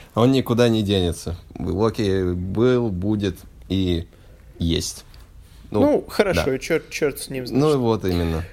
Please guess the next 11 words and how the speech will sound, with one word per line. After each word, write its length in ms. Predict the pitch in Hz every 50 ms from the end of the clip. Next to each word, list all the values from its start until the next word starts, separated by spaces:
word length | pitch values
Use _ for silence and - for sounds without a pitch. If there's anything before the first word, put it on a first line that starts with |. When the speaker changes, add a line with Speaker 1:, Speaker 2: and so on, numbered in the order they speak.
| - -
Speaker 1:
Главное, 480 | - 85 85 - - 135 139 139 139 123
чтобы 300 | - - 120 117 113 107
Speaker 2:
Да. 120 | 135 131
Speaker 1:
были 400 | 117 117 117 113 107 110 107 101
весёлые, 560 | 92 107 107 98 - - 120 117 110 104 98 92
интересные 600 | 90 90 101 98 101 98 92 - 98 90 90 87
вещи 320 | 95 104 110 117 - -
и 480 | 92 90 87 87 87 85 90 87 95 101
имело 320 | 101 104 107 107 101 95
какой-то 380 | 85 - 98 - 101 92 - 87
смысл 480 | - - 92 90 85 - - 82 82